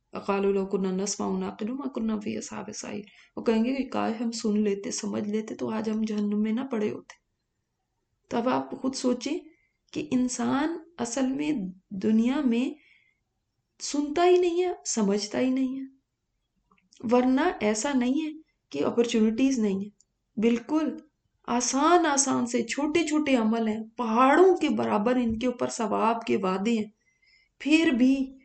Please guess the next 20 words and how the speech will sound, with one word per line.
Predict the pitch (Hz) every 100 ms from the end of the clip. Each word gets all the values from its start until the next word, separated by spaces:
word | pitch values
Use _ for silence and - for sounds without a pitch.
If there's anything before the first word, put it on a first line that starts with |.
| _ -
हमारी | 269 285 311
सुस्ती | - 208 - 262 311
अगर | 247 254
ना | 240 254
जाए, | 240 240 240 - _ _ -
गफलत | 214 214 233 269
ही | 285
ना | 277
जाए, | 233 233 233 - _ _
सुनी | - 262 262 262
अनसुनी | 233 226 262 269
कर | 262 233
दें, | 214 233 - _ _ _ _ _ _ _ _ _ _ _ _ _ _ -
समझे | 226 214 208 269
ही | 285
ना, | 262 233
तो | -
कसूर | 254 254 254 269
किसका | 269 233 - 330
होगा? | 311 226 214